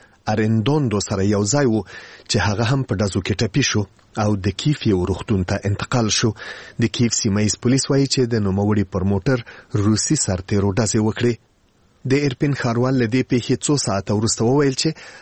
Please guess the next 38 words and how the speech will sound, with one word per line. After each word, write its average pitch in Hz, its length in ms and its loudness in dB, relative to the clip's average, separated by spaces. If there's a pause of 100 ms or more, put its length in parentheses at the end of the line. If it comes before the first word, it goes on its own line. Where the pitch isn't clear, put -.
(140)
خبریالانو 135 560 2
ته 139 500 -2
نور 143 200 2 (100)
نو 92 100 -2 (380)
د 113 100 2
هغوی 120 260 2
د 107 160 -2
خپل 110 240 -2 (160)
امنیت 117 400 0
په 143 40 -2
خاطر 143 360 -2 (400)
د 147 160 2
ښار 127 200 0 (100)
ته 120 60 0 (140)
د 101 140 2
ننوتلو 101 540 2 (160)
اجازه 104 300 0
نه 131 200 2
ورکوي. 117 380 0 (420)
د - 100 0
اوکراین 131 380 0
له 110 140 0
جګړې 110 320 0
مخکې 135 260 0 (260)
برنت 123 440 -2
رینو 127 260 2 (360)
د 120 100 0
افغانستان 135 600 0
او 127 80 2 (180)
عراق 135 380 -2
د - 20 -2 (120)
جګړو، 123 300 2 (420)
د - 20 0 (120)
لیبیا 123 340 2 (160)
او 117 160 2
مصر 127 400 0
د 110 140 2
ناارمیو 107 500 2